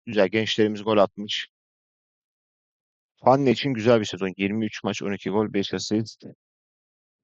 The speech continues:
Bizim genç çocuk, on altı yaşındaki çocuğumuz ise hem gelişiyor hem atıyor. Ligde on altı gol oldu yirmi dört maçta. Harika çocuk.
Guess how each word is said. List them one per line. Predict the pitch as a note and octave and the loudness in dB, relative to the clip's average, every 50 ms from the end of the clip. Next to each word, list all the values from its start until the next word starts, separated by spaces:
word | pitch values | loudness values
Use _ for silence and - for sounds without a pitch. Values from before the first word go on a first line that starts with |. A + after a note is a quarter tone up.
| _ _ - | _ _ -2
Bizim | G#2 G2+ G#2+ A2+ A2+ G#2 | 0 2 4 4 4 6
genç | A2 A2+ A2 - | 4 4 4 2
çocuk, | - A#2 G2 G2+ G2+ G#2 | 0 0 0 0 2 2
on | G#2+ A2 | 4 6
altı | G#2+ G2+ - A2 | 6 4 4 2
yaşındaki | G2 - - G#2+ G2 F#2 G2+ - - | 0 0 -2 -4 -4 -4 -6 -8 -6
çocuğumuz | - A2+ G2+ G#2+ A2 G#2+ G#2+ G#2+ G2 | -4 -4 -2 0 0 0 0 0 -2
ise | F2+ - - G2+ G#2+ A2+ A2+ A2 - _ _ _ _ _ _ _ - | -2 2 2 4 4 2 0 -6 -10 _ _ _ _ _ _ _ 4
hem | A#2+ B2+ B2+ A#2 | 4 6 6 6
gelişiyor | G#2 G#2 G2+ F#2+ - - A2 A2 A2 | 6 4 4 4 2 0 4 4 4
hem | A#2 A#2 A2 | 6 4 2
atıyor. | G#2 - - A2 G2+ G2 G#2 - _ _ _ _ _ _ _ _ _ _ _ _ _ _ _ _ _ _ _ _ _ _ _ - | 0 0 0 2 2 2 2 0 _ _ _ _ _ _ _ _ _ _ _ _ _ _ _ _ _ _ _ _ _ _ _ 0
Ligde | G2+ G2 - - A#2 | 0 0 4 4 6
on | A#2 A#2 | 8 8
altı | G#2 F#2+ F2 - G#2+ | 8 6 4 2 2
gol | G2+ G2+ G2 | 2 4 6
oldu | G2 G2 F#2+ F2+ | 6 4 4 2
yirmi | F#2 F#2 F2+ F2+ F2 - | 0 -2 -2 -2 0 2
dört | G#2+ G#2 - - | 2 2 2 0
maçta. | F#2 F2 F2 - - - F2 | -4 -4 -2 -2 -2 0 2
Harika | F2 F2+ F2 F2+ F#2 - - | 4 4 4 2 0 -4 -8
çocuk. | - - E2+ F2 - | -10 -10 -12 -14 -14